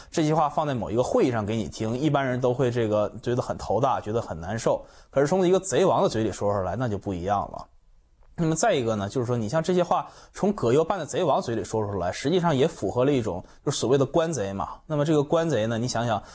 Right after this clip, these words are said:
他盯的实际上和这个官员这个想法是一样的，也在盯着民脂民膏。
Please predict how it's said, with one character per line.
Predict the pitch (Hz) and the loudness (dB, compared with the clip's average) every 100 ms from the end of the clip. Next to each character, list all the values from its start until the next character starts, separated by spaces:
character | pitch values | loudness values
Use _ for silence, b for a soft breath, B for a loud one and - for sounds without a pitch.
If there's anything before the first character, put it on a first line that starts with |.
| B | B
他 | - 175 | -2 -2
盯 | 175 196 | 0 0
的 | 196 | 2
实 | 156 147 | 0 2
际 | 156 | 2
上 | 143 | 2
和 | 131 | 2
这 | 139 | 2
个 | 139 | 2
官 | 131 165 165 | 0 2 2
员 | 156 113 | 2 2
这 | 131 | 2
个 | |
想 | 120 120 | 0 0
法 | 127 104 | -2 -2
是 | 98 | 0
一 | |
样 | 123 113 98 | 2 2 0
的， | 104 | -4
也 | 104 98 | -2 0
在 | 185 | 0
盯 | - 143 | 2 0
着 | 139 | 0
民 | 110 120 | 0 -2
脂 | 101 | -2
民 | 92 101 | -6 -2
膏。 | 107 110 | 0 0